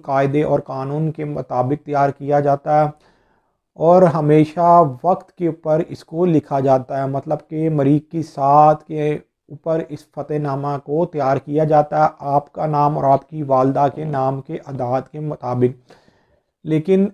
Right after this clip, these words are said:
ये जो आपकी स्क्रीन के सामने एक ख़त्म बनी हुई आ रही है, ये आप, अगर आपके पैदाइशी जायचे में मरीक नाकिस है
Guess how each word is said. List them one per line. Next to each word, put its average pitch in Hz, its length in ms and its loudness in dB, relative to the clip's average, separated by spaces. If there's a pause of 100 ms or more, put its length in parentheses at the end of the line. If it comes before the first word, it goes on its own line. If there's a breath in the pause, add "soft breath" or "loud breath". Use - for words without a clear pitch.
(120)
ये 165 160 0
जो 170 180 4
आपकी 156 500 2
स्क्रीन 156 500 -2
के 170 100 0
सामने 156 480 -2
एक 143 300 -4
ख़त्म 151 460 -8
बनी 135 240 -4
हुई 160 180 0
आ 147 200 4
रही 147 240 0
है, 151 140 2
ये 151 460 -2 (100)
आप, 143 320 -2
अगर 151 260 -10 (140)
आपके 135 300 -8
पैदाइशी 135 540 -2
जायचे 139 460 -2
में 151 220 -2
मरीक 147 420 -2
नाकिस 139 480 -6
है 151 240 0